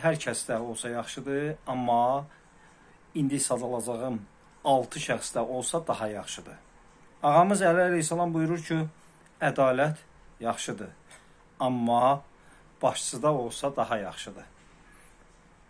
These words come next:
Çünki ədalətli başçı dövləti də gözəl idarə eləyər, müəssisəni də gözəl idarə eləyər. Yəni,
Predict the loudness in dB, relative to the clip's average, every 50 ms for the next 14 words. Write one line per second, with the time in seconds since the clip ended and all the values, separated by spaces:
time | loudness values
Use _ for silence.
0 | _ -16 -8 -2 -2 -2 0 0 0 2 2 2 0 0 -4 -10 -18 -20 -20 -20
1 | -20 -20 -20 -20 -20 -20 -20 _ -20 _ _ -4 -4 -2 0 2 2 4 2 2
2 | -2 -2 -2 0 0 0 -2 2 2 2 2 2 -6 -6 -6 -4 -2 0 0 2
3 | 0 0 -2 -4 -10 -16 -20 -20 -20 _ _ -20 -20 -20 -20 -20 -20 -20 -20 -20
4 | -20 -20 -20 -20 -20 -20 -20 -14 -8 -4 -4 -2 -2 -2 -2 -2 -2 -2 -2 0
5 | 0 -2 2 2 2 2 2 0 0 2 2 0 -2 -4 -2 0 2 2 2 0
6 | -2 -8 -20 -20 -20 -20 -10 -4 0 0 0 0 0 -2 -2 -2 -2 0 -2 -2
7 | -2 -2 -4 -6 -4 -4 -4 -4 -4 -2 -2 0 0 0 -2 -4 -6 -4 -2 0
8 | 2 2 2 2 0 -4 -8 -18 -20 -20 -20 -20 -14 -2 0 0 0 2 0 -2
9 | 0 -2 -4